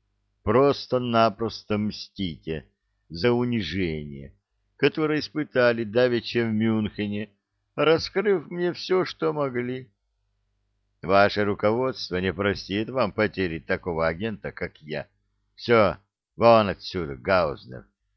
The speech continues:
вы мне отвратительны". "Мальчики!" — крикнул на кухню Гаузнер, побледнев ещё больше.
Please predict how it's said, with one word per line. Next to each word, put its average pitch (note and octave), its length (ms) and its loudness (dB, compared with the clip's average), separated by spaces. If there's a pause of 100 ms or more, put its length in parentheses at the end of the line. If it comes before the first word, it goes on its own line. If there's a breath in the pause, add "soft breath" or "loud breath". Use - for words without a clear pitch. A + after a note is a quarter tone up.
вы G#2 160 0
мне G2 240 0
отвратительны". D2+ 1080 -8 (1400)
"Мальчики!" — A#2+ 1080 -2 (640)
крикнул F#2 440 -2
на F2+ 160 0
кухню F2+ 380 -6
Гаузнер, F2+ 720 2
побледнев E2+ 640 -4
ещё E2 340 -6
больше. D2+ 460 -8